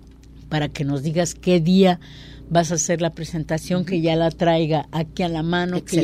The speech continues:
Speaker 2: Excelente.
Speaker 1: diga en Amazon,
Speaker 2: Ujú.
Speaker 1: este, y, y para compartir, porque mucha gente que hoy es mayor, han pasado quince años, eh, qué rápido se fue el tiempo,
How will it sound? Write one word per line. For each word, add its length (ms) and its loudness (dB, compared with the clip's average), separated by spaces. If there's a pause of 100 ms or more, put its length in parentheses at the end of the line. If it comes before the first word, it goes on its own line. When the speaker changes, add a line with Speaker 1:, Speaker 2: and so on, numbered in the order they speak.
Speaker 2:
Excelente. 60 2
Speaker 1:
diga 340 0 (440)
en 240 6
Amazon, 680 2
Speaker 2:
Ujú. 320 -10 (200)
Speaker 1:
este, 680 -2 (680)
y, 440 0
y 120 -4
para 260 -2
compartir, 720 -2
porque 600 0 (800)
mucha 320 2
gente 500 0 (400)
que 180 4
hoy 240 4
es 140 -2
mayor, 400 0
han 160 0
pasado 420 0
quince 420 -2
años, 460 -6 (840)
eh, 480 0
qué 120 0
rápido 380 -2
se 160 -8
fue 160 -4
el 80 -6
tiempo, 440 -4